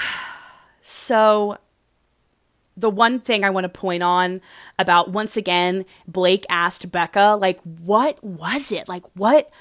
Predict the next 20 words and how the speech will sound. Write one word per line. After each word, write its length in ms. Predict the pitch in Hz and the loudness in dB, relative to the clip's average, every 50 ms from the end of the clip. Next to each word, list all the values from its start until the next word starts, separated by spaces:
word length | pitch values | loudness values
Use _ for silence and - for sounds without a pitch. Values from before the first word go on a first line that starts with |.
| - - - - - | -20 -20 -20 -14 -6
like, 220 | - 214 208 196 - | -2 0 0 0 2
what 200 | - 208 262 - | 4 2 4 4
changed?" 720 | - - - - 233 254 311 320 226 170 135 - - - - - | 2 -4 -4 -2 0 0 0 0 0 -2 -6 -8 -12 -12 -8 -6
And 200 | 254 254 220 180 | -4 -4 -2 -2
Becca 300 | - 220 247 - - 359 | -2 -2 -2 -2 -2 0
still 800 | - - - - - - - - - 330 359 440 453 415 240 - | 2 4 4 4 4 2 0 0 0 2 4 4 4 4 2 2
could 240 | - - - 294 233 | -2 -4 -2 -2 2
not 260 | 269 277 302 294 294 | 2 2 2 2 2
put 220 | - 262 269 277 | 2 4 4 4
it 120 | 349 349 - | 4 2 -4
into 200 | 254 254 294 294 | -4 -4 -4 -4
words. 580 | 226 214 302 359 415 427 285 180 - - - - - - - - | -2 0 2 2 2 0 -2 -4 -4 -4 -6 -6 -8 -12 -16 -10
She 180 | - - - 277 | -6 -4 -4 -4
kept 260 | - - 311 320 - | -4 -6 -6 -4 -2
saying, 520 | - - - 285 269 269 269 277 277 277 - - - - - - | 0 0 2 2 2 2 2 0 0 -2 -4 -8 -16 -20 -16 -10
like, 520 | - 208 220 220 214 208 208 202 202 - - - - | -4 2 6 6 8 8 6 2 -2 -8 -10 -4 0
um, 540 | 220 208 208 196 185 180 185 175 165 - - _ _ _ _ _ _ _ - - _ _ _ - - _ _ - | 2 4 4 4 4 2 0 -6 -10 -12 -16 _ _ _ _ _ _ _ -20 -20 _ _ _ -20 -20 _ _ -12
you 340 | 185 190 220 240 247 240 254 | -8 -4 -2 -2 -2 -2 0
s-, 220 | - - - - - | 2 2 2 2 2
okay, 340 | 226 202 - 208 180 170 - | 0 -2 0 0 0 -2 -4